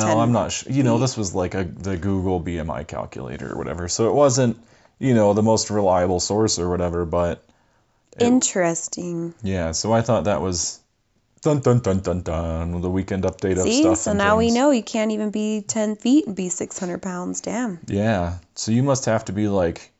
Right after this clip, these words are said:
Speaker 2: if you're five hundred and twelve pounds or whatever, you must have to be, like, eighteen
Speaker 1: That
Speaker 2: feet,
Speaker 1: is so crazy to
Speaker 2: sixteen
Speaker 1: see
Speaker 2: feet.
Speaker 1: a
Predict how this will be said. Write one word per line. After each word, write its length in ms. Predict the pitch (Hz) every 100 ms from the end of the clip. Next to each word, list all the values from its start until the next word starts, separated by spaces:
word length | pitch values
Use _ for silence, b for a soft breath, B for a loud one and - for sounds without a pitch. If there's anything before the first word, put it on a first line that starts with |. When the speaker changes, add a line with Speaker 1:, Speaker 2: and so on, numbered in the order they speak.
| -
Speaker 2:
if 140 | 98
you're 120 | 123 117
five 300 | - 117 117
hundred 240 | 131 110
and 220 | 90 82
twelve 640 | - - 113 120 120 117 -
pounds 500 | 117 113 120 123 117
or 80 |
whatever, 580 | 120 120 120 127 131 135 _ _ _
you 120 | 113
must 200 | 123 113
have 200 | 113 104
to 60 | -
be, 140 | 101
like, 360 | 92 85 85 - _ _
eighteen 560 | 104 110 - 101 104 113
Speaker 1:
That 120 | 370 415
Speaker 2:
feet, 20 |
Speaker 1:
is 140 | 440
so 240 | - 415 427
crazy 500 | 440 349 359 370 381
to 100 | 349
Speaker 2:
sixteen 380 | 330 - - -
Speaker 1:
see 260 | 349 359
Speaker 2:
feet. 100 | -
Speaker 1:
a 200 | 311 240